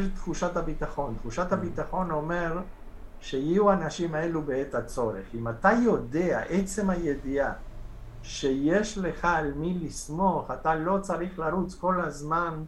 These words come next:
Speaker 1: אל הדמות הזאת, אלא אתה יכול לצאת אל הנור-, אל הלא נודע, לחקור, להתפתח, מתוך תחושה שתמיד יש לאן לחזור. אבל
Speaker 2: מהמם.
Speaker 1: אתה לא חייב לחזור.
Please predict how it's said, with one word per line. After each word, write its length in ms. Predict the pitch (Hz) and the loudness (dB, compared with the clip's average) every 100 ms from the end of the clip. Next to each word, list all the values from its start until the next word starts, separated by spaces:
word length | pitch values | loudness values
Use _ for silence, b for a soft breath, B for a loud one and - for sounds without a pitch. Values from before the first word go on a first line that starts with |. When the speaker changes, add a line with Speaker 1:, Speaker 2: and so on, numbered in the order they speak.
| - - - - | -12 -18 -18 -8
Speaker 1:
אל 160 | 135 135 | -2 0
הדמות 540 | 123 135 170 247 - | 0 2 4 4 4
הזאת, 520 | 117 95 101 104 110 | 0 -2 -4 -6 -6
אלא 140 | 120 117 | -4 -2
אתה 180 | 117 165 | 0 0
יכול 580 | 160 - 185 185 185 - - - 127 | 0 0 4 4 2 -6 -14 -10 -2
לצאת 440 | 123 123 185 190 | 0 2 2 4
אל 140 | 185 | 2
הנור-, 460 | 160 147 151 175 - | 2 2 2 2 0
אל 120 | 135 | -2
הלא 240 | 135 135 160 | 0 2 4
נודע, 400 | 190 180 117 113 - - - - - - - | 4 2 0 -2 -6 -14 -16 -18 -18 -14 -2
לחקור, 680 | 131 - - - 147 117 113 - - - - | -2 -2 -6 2 6 6 4 -2 -16 -14 -4
להתפתח, 880 | 127 127 - 151 - 110 101 120 - - - | -2 -2 -2 -2 0 0 -2 -4 -10 -16 -10
מתוך 560 | 135 135 - 240 - - | -8 -2 4 4 4 -8
תחושה 480 | - 240 - 330 277 | -6 -4 0 2 2
שתמיד 500 | 220 196 208 277 220 | 2 2 2 0 -2
יש 220 | 170 - | -2 -2
לאן 260 | 131 117 110 | -2 -2 -2
לחזור. 460 | 104 101 98 98 - - - - | -4 -4 -8 -10 -10 -16 -16 -6
אבל 120 | 120 | 0
Speaker 2:
מהמם. 100 | 131 | 2
Speaker 1:
אתה 120 | 107 151 | 6 6
לא 120 | 185 | 6
חייב 420 | 190 175 202 277 | 2 2 2 2
לחזור. 500 | 180 123 110 107 98 | 0 -2 -4 -4 -4